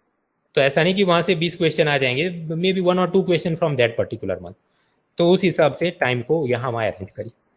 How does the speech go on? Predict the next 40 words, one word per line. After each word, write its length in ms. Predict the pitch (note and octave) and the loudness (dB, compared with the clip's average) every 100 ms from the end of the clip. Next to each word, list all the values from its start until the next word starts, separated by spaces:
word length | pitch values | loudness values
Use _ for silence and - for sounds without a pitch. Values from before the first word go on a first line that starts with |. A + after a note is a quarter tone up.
| _ _ _ _ _ _ _ _ _ _ _ | _ _ _ _ _ _ _ _ _ _ _
ये 80 | F3 | 2
जो 120 | F#3+ | 6
अपना 240 | F3+ F#3 F3 | 4 6 4
साल 220 | F3+ D#3+ | 4 4
है 100 | D#3+ | 2
ट्वेंटी 360 | D#3 C3 C3 D#3 | 2 -2 0 0
ट्वेंटी, 460 | C#3+ C3+ C#3+ G#2+ - _ _ _ - | 0 0 -4 -8 -10 _ _ _ -10
of 60 | A2+ E3 | -2 0
course 200 | D#3+ D#3 | 0 0
it 60 | |
is 100 | D#3+ D#3 | 0 0
important 380 | D3+ D3 D3+ D3 | 4 4 4 2
for 80 | D3 | 2
next 360 | B2+ B2 - D#3 | 2 -2 0 0
year's 160 | D3+ | 2
exam 340 | C3+ A#2 C#3 C#3+ | 0 2 0 0
also, 280 | G#2+ A#2 - _ _ _ _ _ B2 | -2 -4 -10 _ _ _ _ _ 0
but 160 | F3 | 2
usually 360 | D#3+ E3 F#3 G3+ | 2 2 4 4
ये 160 | F#3+ F#3+ | 4 4
पाया 220 | F#3 F3 | 4 4
जाता 280 | E3 D3+ D3+ | 4 2 0
है 100 | D3+ | 0
कि 220 | F3+ F3 _ _ _ _ _ _ _ _ | -4 -10 _ _ _ _ _ _ _ _
प्रीवियस 420 | F#3 F#3+ A#3+ A#3+ | -2 2 2 2
वन 220 | G3 G#3 | 4 4
ईयर 160 | G#3 G3 | 6 6
में 140 | F#3 F3 | 4 2
से 360 | F#3+ G3 G3 C#3 | 2 0 0 -10
बीस 320 | C3 F3+ - | -6 -6 -2
से 120 | G3 | 0
ज्यादा 260 | E3 D#3 D#3+ | 2 2 2
सवाल 380 | D#3 C#3 C#3+ D3 - _ A#2+ | 2 2 2 0 -12 _ -4
बनते 340 | B2+ A#2+ A#2+ | -4 -2 -4
नहीं, 160 | F#2+ F2+ - _ _ _ _ _ _ _ _ _ _ A#2+ | -4 -8 -16 _ _ _ _ _ _ _ _ _ _ -4
बाकी 340 | B2+ C#3 F3 | -2 -2 -2
का 100 | F3+ | -2
सब 280 | F3 E3+ - | 0 -2 -2
थियरी 300 | D#3+ D3+ D3+ | 0 0 2
कंटेम्परेरी 720 | D3 C3+ C#3 C3+ C3 C3+ | 0 2 2 4 2 2